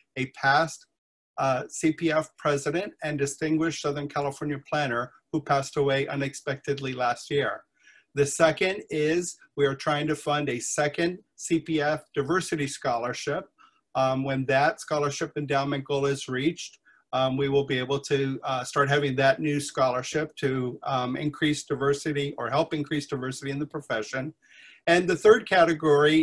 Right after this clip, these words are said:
is, um, to donate to, uh, the general scholarship fund,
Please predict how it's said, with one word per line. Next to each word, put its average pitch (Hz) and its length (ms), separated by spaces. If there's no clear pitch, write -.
is, 151 560
um, 151 280
to 156 120
donate 156 520
to, 151 440
uh, 147 200
the 139 140
general 151 440
scholarship 135 640
fund, 139 520